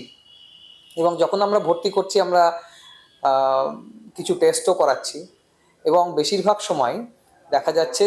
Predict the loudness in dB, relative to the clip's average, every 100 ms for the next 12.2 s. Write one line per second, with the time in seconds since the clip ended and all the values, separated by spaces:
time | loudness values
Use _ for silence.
0 | 2 0 -2 -2 -2 -4 -8 _ -10 -8
1 | -6 -2 -2 0 0 2 0 -2 -6 -6
2 | -8 -10 -16 -18 -20 _ _ _ _ -20
3 | -20 _ _ -20 -20 -20 _ 0 0 -4
4 | _ -14 -8 -2 0 2 2 2 -2 _
5 | _ _ -2 2 2 0 0 -2 0 0
6 | -2 -4 -2 0 0 -2 -2 -2 -2 -2
7 | -4 -4 -2 0 -2 -2 -10 -20 -20 _
8 | -2 0 0 0 0 -2 -4 -6 -4 -2
9 | -2 -4 -4 -2 -2 -2 -2 -2 -2 -6
10 | -8 -2 0 0 -2 -4 -2 -4 -6 -10
11 | -20 _ _ _ -10 -2 0 0 0 0
12 | -2 -6